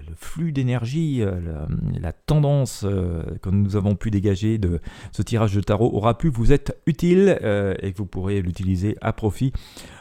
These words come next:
euh, pour vous-même. Si vous avez apprécié, encore une fois, je vous invite à mettre un pouce bleu, un j'aime, à partager avec vos amis et sur vos réseaux sociaux. Bien sûr, à vous abonner à la chaîne. N'hésitez pas à visiter les liens qui sont à votre disposition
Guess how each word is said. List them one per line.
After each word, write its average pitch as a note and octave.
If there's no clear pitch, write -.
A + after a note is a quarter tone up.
euh, G#2
pour E3+
vous-même. B2+
Si -
vous B2
avez A2+
apprécié, A2
encore G#2
une G2
fois, A#2+
je G2
vous F#2
invite F#2
à G2
mettre F2+
un F#2
pouce F2
bleu, F2+
un F#2+
j'aime, G2
à E2+
partager G#2+
avec F#2+
vos G#2
amis G#2
et F#2
sur F#2+
vos B2+
réseaux A2
sociaux. D3
Bien A#2+
sûr, C#3
à -
vous A2+
abonner A#2
à G#2
la F#2
chaîne. A#2+
N'hésitez B2
pas A#2+
à A#2+
visiter G#2+
les G2
liens G#2+
qui -
sont -
à F2
votre F#2
disposition G#2